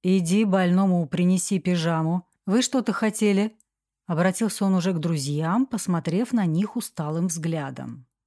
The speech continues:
Это был совершенно незнакомый мужчина, заступивший на смену после того, как они уехали.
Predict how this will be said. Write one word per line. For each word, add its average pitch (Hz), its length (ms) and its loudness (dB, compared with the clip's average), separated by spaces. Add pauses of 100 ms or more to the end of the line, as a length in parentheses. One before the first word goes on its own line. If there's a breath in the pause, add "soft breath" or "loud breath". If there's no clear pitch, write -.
(360)
Это 269 320 0
был 254 320 2
совершенно 240 760 2
незнакомый 180 720 2
мужчина, 190 600 2
заступивший 196 640 -2
на 208 140 2
смену 262 360 4
после 226 340 -2
того, 214 320 0
как 190 240 -4
они 170 240 0
уехали. 151 840 -6